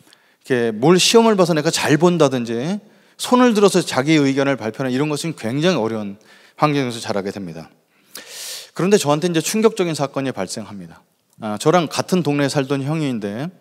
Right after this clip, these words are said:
그 형 집이나 저희 집이나 거의 비슷합니다. 그 동네 사는 사람들은 다. 근데 그 형이, 에, 그 형 집도 아버지도 알코올 중독, 우리 아버지도 알코올 중독 똑같은데 저를 "너희 집이나 우리 집이나 똑같은데 내가 너를 동생 삼아주마." 하면서 저를 동생 삼아주셨습니다.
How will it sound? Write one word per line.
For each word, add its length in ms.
그 100
형 160
집이나 280
저희 200
집이나 400
거의 220
비슷합니다. 720
그 120
동네 200
사는 260
사람들은 460
다. 300
근데 100
그 160
형이, 160
에, 1300
그 120
형 140
집도 240
아버지도 380
알코올 260
중독, 300
우리 120
아버지도 220
알코올 240
중독 500
똑같은데 760
저를 360
"너희 220
집이나 260
우리 200
집이나 240
똑같은데 600
내가 200
너를 200
동생 340
삼아주마." 500
하면서 240
저를 300
동생 360
삼아주셨습니다. 840